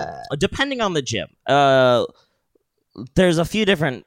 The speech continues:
Speaker 2: types of gyms that there are. There are gyms that are, uh, ground floor gyms.
Speaker 1: Sure.
Speaker 2: That one, you just kick in the door, baby.
Speaker 1: You could just go to a hotel gym,
Speaker 2: Kick
Speaker 1: too.
Speaker 2: that door down. But that's so true. Go to a hotel. Say, "I actually lost my key card,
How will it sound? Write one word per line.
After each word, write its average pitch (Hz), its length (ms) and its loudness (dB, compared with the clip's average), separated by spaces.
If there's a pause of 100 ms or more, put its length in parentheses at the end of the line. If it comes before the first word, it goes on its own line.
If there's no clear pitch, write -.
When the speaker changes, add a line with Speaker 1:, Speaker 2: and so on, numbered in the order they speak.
(140)
Speaker 2:
types - 360 -2
of 95 100 -6
gyms 120 280 -4
that 85 140 -8
there 80 120 -8
are. 55 140 -18
There 127 200 2
are 120 80 2
gyms 107 440 -8
that 104 240 -4
are, 87 540 -6 (380)
uh, 85 340 -4
ground 87 320 -6
floor 101 240 -2
gyms. 90 480 -10
Speaker 1:
Sure. 269 320 -16 (240)
Speaker 2:
That 196 220 4
one, 143 420 0
you 135 100 -4
just 117 180 -8
kick 113 180 -6
in 101 100 -8
the 92 100 -12
door, 98 240 -4
baby. 92 360 -8 (100)
Speaker 1:
You 269 100 -10
could 294 100 -6
just 233 140 -10
go 240 80 -4
to 190 120 -4
a 185 40 -6
hotel 220 380 -6
gym, 160 220 -14
Speaker 2:
Kick 170 100 -8 (100)
Speaker 1:
too. 240 120 -4
Speaker 2:
that 110 200 -2
door 113 280 0
down. 90 240 -10
But - 180 -10
that's - 260 -8
so 190 200 -2
true. 196 440 2
Go 131 200 0
to 185 140 0
a 220 120 4
hotel. 127 640 0 (180)
Say, 147 420 2
"I 160 180 2
actually 233 280 0
lost 143 420 0
my 151 140 -6
key 151 300 -4
card, 104 500 -4